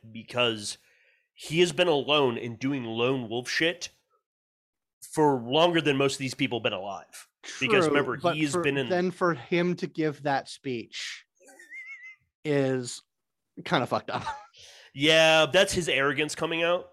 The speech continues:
Speaker 1: That's,
Speaker 2: Yeah.
Speaker 1: this is his hubris coming out because he's literally the smartest person on the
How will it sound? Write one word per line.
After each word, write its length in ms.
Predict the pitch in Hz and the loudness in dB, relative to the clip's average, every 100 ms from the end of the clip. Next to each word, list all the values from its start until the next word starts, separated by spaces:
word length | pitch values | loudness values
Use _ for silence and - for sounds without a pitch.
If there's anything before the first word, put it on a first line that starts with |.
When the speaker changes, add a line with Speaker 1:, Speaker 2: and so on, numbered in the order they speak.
| - | -6
Speaker 1:
That's, 300 | 131 131 - | 0 0 -2
Speaker 2:
Yeah. 60 | 135 | -4
Speaker 1:
this 240 | 139 - | -4 -2
is 160 | 147 117 | -4 -4
his 180 | 123 | -4
hubris 340 | - 123 127 120 | -2 -2 -2 -4
coming 260 | 131 127 | -2 2
out 200 | 127 120 - - _ | 2 0 -4 -20 _
because 260 | 131 135 127 | -4 -2 -2
he's 180 | 135 117 | -4 -2
literally 380 | 131 135 139 | 0 2 2
the 120 | 123 127 | 0 -2
smartest 440 | - 127 120 120 | 0 0 -2 -4
person 320 | 123 120 123 | -6 -6 -4
on 280 | 107 110 113 | -2 -2 -2
the 200 | 110 107 | -6 -8